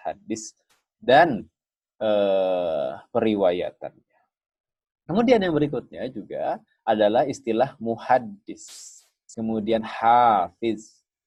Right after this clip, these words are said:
hujjah, gitu. Hakim, ya, min nahiyati ruwah, dari sisi ruwah, dari sisi para periwayatnya atau, eh, para rawinya. Oleh karena itu, berarti pada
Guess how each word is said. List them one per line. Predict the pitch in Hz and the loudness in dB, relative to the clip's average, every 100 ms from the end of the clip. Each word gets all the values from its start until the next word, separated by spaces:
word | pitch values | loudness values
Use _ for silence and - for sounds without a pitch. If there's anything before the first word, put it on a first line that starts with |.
| _ _ - | _ _ -4
hujjah, | 135 139 101 - _ - 104 - 82 | 0 0 -2 -12 _ -2 -2 -2 -12
gitu. | 67 58 _ _ _ _ _ | -14 -20 _ _ _ _ _
Hakim, | - 107 113 120 110 95 _ 120 123 95 78 - _ _ | -8 2 6 8 6 2 _ -6 -6 -6 -12 -20 _ _
ya, | 85 107 131 139 _ _ _ _ _ _ - | -4 0 0 -2 _ _ _ _ _ _ -6
min | 131 117 | -4 -2
nahiyati | 107 - 117 110 104 107 | -2 -4 -2 0 0 -6
ruwah, | 98 92 87 95 | -6 -6 -6 -4
dari | 95 98 98 | -4 -4 -6
sisi | 98 147 202 214 _ _ _ _ | -4 0 -2 -4 _ _ _ _
ruwah, | 110 101 95 - | -4 -2 -2 -4
dari | 92 101 | -6 -6
sisi | 98 98 127 | -6 -8 -8
para | 127 95 92 127 180 _ _ _ _ _ | -2 0 2 2 0 _ _ _ _ _
periwayatnya | 113 107 107 104 98 92 85 82 85 - 87 85 | -2 0 0 -2 -6 -8 -8 -8 -12 -12 -10 -8
atau, | - 117 120 _ _ _ _ - | -4 -4 -6 _ _ _ _ -8
eh, | 82 82 - | -8 -8 -6
para | 92 92 90 | -4 -4 -6
rawinya. | 90 85 87 - _ 82 _ _ _ _ _ _ _ _ _ - | -8 -10 -14 -18 _ _ _ _ _ _ _ _ _ _ _ 2
Oleh | 120 135 | 2 4
karena | 113 98 | 0 0
itu, | 87 | -2
berarti | 143 92 - | 0 0 0
pada | - 110 101 95 87 | -4 0 2 2 0